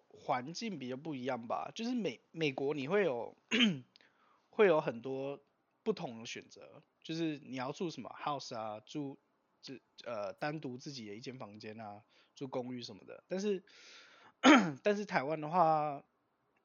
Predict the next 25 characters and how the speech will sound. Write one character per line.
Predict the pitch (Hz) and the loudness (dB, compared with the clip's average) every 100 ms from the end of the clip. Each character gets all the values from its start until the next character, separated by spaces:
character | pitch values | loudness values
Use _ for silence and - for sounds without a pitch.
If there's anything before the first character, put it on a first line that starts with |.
| _ | _
嗯， | 143 127 120 117 117 - | -10 -8 -8 -10 -12 -4
要 | 190 208 | 8 8
么 | 185 135 | 8 4
学 | - 143 | 0 0
生， | 139 165 | 0 2
要 | 180 | 2
么 | 156 131 117 | 2 0 -4
工 | - 160 160 | 0 0 0
作 | 170 147 | -2 -2
的， | 123 107 - _ _ _ _ _ _ - | -4 -8 -12 _ _ _ _ _ _ 0
台 | - 147 | 2 2
北 | 160 143 | 2 0
或 | 131 156 | 2 0
者 | |
是 | 135 160 | 0 -6
别 | 147 120 | -4 -6
的 | 120 | -6
地 | 143 | -8
方 | 135 123 123 131 _ _ _ _ _ _ _ - | -8 -8 -10 -16 _ _ _ _ _ _ _ -6
选 | - 147 | -4 -2
择 | 117 117 | -4 -8
性 | 120 135 | -6 -6
就 | 135 | -6
很 | 123 104 | -8 -10
少。 | 113 85 | -10 -10